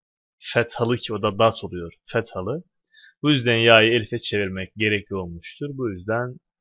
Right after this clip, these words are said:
dattan sonra ya'yı görmektesiniz. Buna elifi maksura demekteyiz. Yani bu ya harfi değildir. Kelimenin aslı bu şekilde.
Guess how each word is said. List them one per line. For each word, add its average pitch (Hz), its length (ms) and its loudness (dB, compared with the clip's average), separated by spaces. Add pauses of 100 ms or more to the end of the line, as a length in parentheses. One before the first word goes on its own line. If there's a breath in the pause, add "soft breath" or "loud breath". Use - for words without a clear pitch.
(240)
dattan 120 380 6
sonra 110 520 -2
ya'yı 113 720 4 (160)
görmektesiniz. 98 1200 -10
Buna 113 260 -4
elifi 110 260 -8
maksura 107 680 -4
demekteyiz. 95 760 -10 (760)
Yani 113 220 0
bu 113 80 -2
ya 110 280 4
harfi 101 340 -4
değildir. 90 600 -6
Kelimenin 101 320 -8
aslı 95 300 -10
bu 117 40 -12
şekilde. 104 580 -10